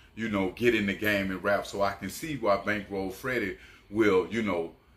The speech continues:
uh, throw the ball back like he did. But in the process of Bankroll Freddie getting locked up, fam, everybody was wondering what's gonna go on with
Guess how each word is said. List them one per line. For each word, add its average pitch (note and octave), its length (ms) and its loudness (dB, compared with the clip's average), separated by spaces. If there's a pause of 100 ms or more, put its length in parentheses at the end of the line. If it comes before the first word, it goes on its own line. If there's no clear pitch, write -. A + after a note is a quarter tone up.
uh, F#2+ 220 0
throw A2+ 240 4
the G#2 120 4
ball G2+ 380 4
back A#2+ 300 -2
like F2 220 -8
he G#2 100 -8
did. A#2 420 -4
But B2+ 120 -6
in G3 100 -4
the G3+ 80 -4
process E3+ 540 -4
of A#2+ 160 -8
Bankroll B2+ 480 -6
Freddie A2+ 380 -6
getting G2 380 -10
locked A2+ 380 -6
up, C#2+ 260 -12
fam, D2+ 320 -14
everybody D3 760 -2 (260)
was F#2 180 -12
wondering A#2 540 -4
what's C#3+ 240 -2
gonna C3 280 -6
go A#2+ 220 -6
on G#2+ 380 -8
with F#2+ 160 -8